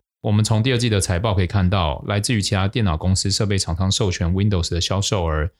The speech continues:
因为供应受到限制而下降，以及智慧云端成长与上一季几乎相同，所以一度大跌三个 percent。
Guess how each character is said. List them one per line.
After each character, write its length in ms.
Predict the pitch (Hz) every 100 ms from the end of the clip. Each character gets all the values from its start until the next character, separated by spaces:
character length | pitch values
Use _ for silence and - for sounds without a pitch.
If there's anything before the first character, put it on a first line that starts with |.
| _
因 180 | - 127
为 140 | 139 120
供 220 | 117 120
应 120 | 117
受 160 | 110 104
到 100 | 95
限 220 | - 92
制 180 | - 80
而 60 |
下 240 | 73 - 82
降， 300 | - 80 55 _ _ _ _ _
以 100 | 113
及 180 | 101 110
智 200 | 110 151
慧 180 | 131 110
云 80 | 104
端 260 | 113 107
成 240 | 113 92 92
长 240 | 101 82
与 140 | 85
上 240 | 78 117 104
一 40 |
季 180 | 90 98
几 180 | - 95
乎 140 | 98
相 200 | 95 98
同， 280 | 98 78 76
所 160 | - 101
以 80 |
一 40 | 92
度 140 | 101
大 200 | 98 98
跌 140 | 87 80
三 220 | - 92
个 80 | 82
percent。 400 | 82 - 107